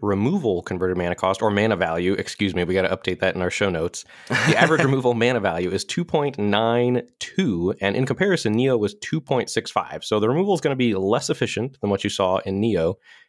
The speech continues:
Speaker 1: and you're gonna be paying a pretty price for it.
Speaker 2: Mm-hmm. And the average creature mana value is three point three two. So on average here, you'll be paying a little bit less to kill something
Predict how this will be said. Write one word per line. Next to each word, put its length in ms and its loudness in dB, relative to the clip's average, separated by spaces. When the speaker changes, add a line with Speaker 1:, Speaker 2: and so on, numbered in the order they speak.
Speaker 1:
and 420 2
you're 80 0
gonna 140 0
be 60 -4
paying 580 0
a 80 0
pretty 220 -4
price 260 -4
for 180 -10
it. 60 -20
Speaker 2:
Mm-hmm. 260 -4
And 140 0
the 80 2
average 460 0
creature 360 0
mana 280 2
value 420 0
is 220 -6
three 340 -4
point 400 -4
three 380 -8
two. 380 -4
So 160 0
on 100 0
average 300 0
here, 100 0
you'll 160 -2
be 80 -4
paying 260 -2
a 60 -2
little 320 0
bit 140 0
less 260 0
to 100 -8
kill 260 0
something 500 0